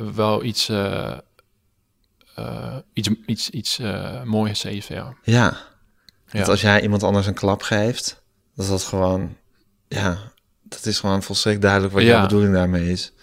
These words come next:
Speaker 1: Ja.
Speaker 2: Iemand anders pijn doen.
Speaker 1: Ja, klopt.
Speaker 2: Ja.
Speaker 1: En dan, ehm, maar, eh, en dat probeer ik dan, eh, ook in mijn verhalen, zeg maar, eh, te plaatsen.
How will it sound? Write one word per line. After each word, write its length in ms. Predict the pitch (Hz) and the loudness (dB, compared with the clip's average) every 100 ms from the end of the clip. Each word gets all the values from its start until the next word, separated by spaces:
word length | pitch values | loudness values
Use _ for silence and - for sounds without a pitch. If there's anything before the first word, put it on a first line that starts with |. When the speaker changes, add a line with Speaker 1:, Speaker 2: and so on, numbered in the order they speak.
| - | 2
Speaker 1:
Ja. 320 | 120 107 - | 4 4 2
Speaker 2:
Iemand 240 | 107 92 | 0 2
anders 240 | 101 95 - | 2 0 0
pijn 280 | 98 98 | 0 0
doen. 300 | 90 87 98 - | 0 -4 -6 -8
Speaker 1:
Ja, 160 | - 117 | -4 -2
klopt. 480 | - 131 104 - | 2 2 2 -2
Speaker 2:
Ja. 280 | - 110 98 - - - - - - - _ _ _ _ _ - - _ _ - | 4 6 6 4 -12 -16 -14 -14 -16 -20 _ _ _ _ _ -20 -20 _ _ -14
Speaker 1:
En 180 | - 120 | 2 6
dan, 300 | 117 107 107 | 8 8 8
ehm, 420 | 104 98 95 92 90 90 87 - - - - - - - - | 6 4 2 -2 -6 -8 -12 -14 -20 -20 -20 -20 -16 -16 -4
maar, 480 | 117 104 104 113 - _ _ _ _ _ _ _ _ _ _ - | 0 2 2 0 -6 _ _ _ _ _ _ _ _ _ _ -2
eh, 200 | 131 120 | 0 2
en 80 | |
dat 140 | 117 117 | 4 4
probeer 280 | 117 113 107 | 4 4 2
ik 140 | - | 2
dan, 320 | 107 104 101 | 0 2 2
eh, 460 | 101 101 98 98 95 - _ _ _ _ | 0 0 -2 -2 -6 -10 _ _ _ _
ook 360 | - 117 120 107 | -16 -4 -2 -2
in 180 | - 110 | -2 0
mijn 300 | 107 107 104 | 0 2 0
verhalen, 600 | - 107 107 131 113 87 - - | -2 -4 -2 0 0 -2 -10 -20
zeg 220 | - 101 - | -10 -10 -6
maar, 280 | 95 92 92 | -6 -6 -8
eh, 240 | 92 90 | -10 -10
te 140 | 104 | -8
plaatsen. 580 | - 107 101 101 98 104 | -6 -2 -2 -4 -10 -12